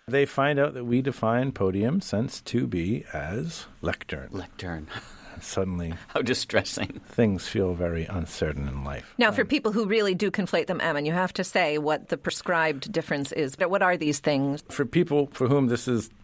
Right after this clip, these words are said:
Speaker 1: deeply important, a podium is a thing upon which you stand when making an address. It's a dais, especially for an orchestral conductor. You
Speaker 2: Mm.
Speaker 1: stand on a podium, you stand at a lectern. A
Speaker 2: I see.
Speaker 1: lectern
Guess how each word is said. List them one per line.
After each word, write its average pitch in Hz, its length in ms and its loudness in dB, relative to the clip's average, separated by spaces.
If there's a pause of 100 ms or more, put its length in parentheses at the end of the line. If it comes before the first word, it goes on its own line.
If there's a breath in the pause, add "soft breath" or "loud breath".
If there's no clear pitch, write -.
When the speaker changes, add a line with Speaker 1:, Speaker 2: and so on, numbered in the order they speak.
Speaker 1:
deeply 107 280 -2
important, 156 420 2
a 131 40 -8
podium 160 480 2
is 123 180 0
a 120 80 0
thing 135 520 4 (120)
upon 107 500 0
which 95 240 -2
you 98 140 0
stand 92 720 0
when 80 140 -2
making 76 480 -2
an 87 140 0
address. - 540 -2
It's - 240 -4 (100)
a - 40 -4
dais, 80 440 0
especially - 400 2
for - 160 -2
an 131 80 -2
orchestral - 540 -6
conductor. 143 540 0
You 120 80 -2
Speaker 2:
Mm. 135 60 2
Speaker 1:
stand 131 640 2
on 104 320 0
a 95 100 -8
podium, 87 460 -4
you 90 80 -6
stand 87 460 -6 (280)
at 127 420 -2
a 104 120 -4
lectern. 101 360 -4
A 113 40 -2
Speaker 2:
I - 40 2
see. 127 40 0
Speaker 1:
lectern 127 420 2